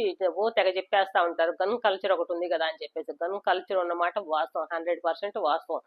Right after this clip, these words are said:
అది ఎలా అన్నది కూడా చెప్తా. ఇప్పుడు ఇందాక నేను, మనం ఒక మాల్కి వెళ్ళాం కదా అని చెప్పి అనుకున్నాం కదా, అలాంటి మాల్లోకి అయితే తీసుకురానివ్వరు గన్నులు, ఎందుకంటే కారులో పెట్టుకొని వెళ్తారు.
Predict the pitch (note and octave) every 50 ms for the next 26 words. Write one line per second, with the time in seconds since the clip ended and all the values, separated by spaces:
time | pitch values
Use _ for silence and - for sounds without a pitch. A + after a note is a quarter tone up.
0 | _ _ _ _ _ _ _ - _ - D#3 F#3+ G#3 A3 A3 A3 A3 A3+ A#3 A#3
1 | A#3 A3 A3 G#3+ A3 G#3+ G3 F#3 F3 _ - D#3+ F3 F#3+ F#3 - A#3+ A3 G#3+ A3+
2 | A3 A3+ A3 A3+ A3 G#3 G#3 G3 G3 F#3+ G3+ G3+ G3 F#3 - G3 F#3+ F#3 F#3+ G3
3 | G#3 A3+ - A3 G3+ G3 G3 G3 F#3+ F#3 F#3+ F#3+ F#3+ F#3+ F#3 F3+ E3+ - F#3 F3
4 | E3+ F3 - F#3+ F#3 F3 E3+ D#3+ D3+ D3+ F3 G3+ C#4 E4 _ _ - - F3 F#3
5 | G3 G3+ G#3+ A3 A#3 A3+ G3+ F#3 F3+ F3 F3+ F#3+ G#3+ A3+ A#3+ A#3 A3 G#3 - G3+
6 | F#3 F#3+ F#3 F3+ - A3+ A3 G#3+ - - A#3+ F#3+ F#3+ F3 E3 E3 D#3 D3+ D#3+ D#3+
7 | F3 F3 F3 D#3+ D#3+ E3 E3 D#3+ F#3 B3+ G4 A4 F4 G#3+ F#3 F3 F3 F3+ F3+ -
8 | F#3 F#3 - B3 D4+ G4 G4+ D#4+ - _ _ _ _ _ _ _ _ _ _ _
9 | _ _ _ - G3 F#3+ G3 G#3 G#3+ G3+ F#3 F3 E3+ - G#3+ G#3+ G3+ F3+ F3 -
10 | F3+ F3 G3+